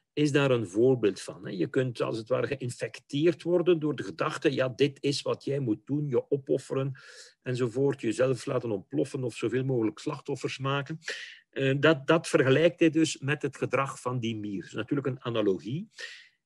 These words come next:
eh, en wat contra-intuïtief. Dit dus zegt, ideeën zelf kunnen eigenlijk proberen, bij wijze van spreken, om in breinen te geraken en van daaruit zich weer verder te,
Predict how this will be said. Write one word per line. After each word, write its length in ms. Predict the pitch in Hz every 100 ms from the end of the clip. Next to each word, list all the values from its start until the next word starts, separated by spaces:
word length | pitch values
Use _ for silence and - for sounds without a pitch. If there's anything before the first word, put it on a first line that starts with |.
| -
eh, 360 | 127 123 120 123
en 80 | 120
wat 200 | 120 -
contra-intuïtief. 880 | 135 131 127 113 107 - 165 208
Dit 160 | 147 139
dus 160 | 113 -
zegt, 320 | 175 170 _
ideeën 640 | 147 117 101 170 170 127
zelf 720 | 92 - 113 220 262 139 147 247 _ _ _ _ _ _ _ _ -
kunnen 380 | 214 226 196
eigenlijk 680 | - 175 196 202 190 - - _ _
proberen, 800 | - 147 127 160 196 202 208 170 _ _ _ _ _
bij 280 | - - 107
wijze 240 | 110 107 107
van 100 | 95
spreken, 400 | - 147 165 113 - - - _ _
om 180 | - 135
in 240 | 131 113
breinen 440 | 101 117 147 175 175
te 120 | 175
geraken 460 | 160 165 160 160 -
en 160 | 143
van 240 | 127 123 123
daaruit 460 | 139 147 143 135
zich 240 | - 123 -
weer 200 | 135 120
verder 420 | 123 127 123 -
te, 300 | - 113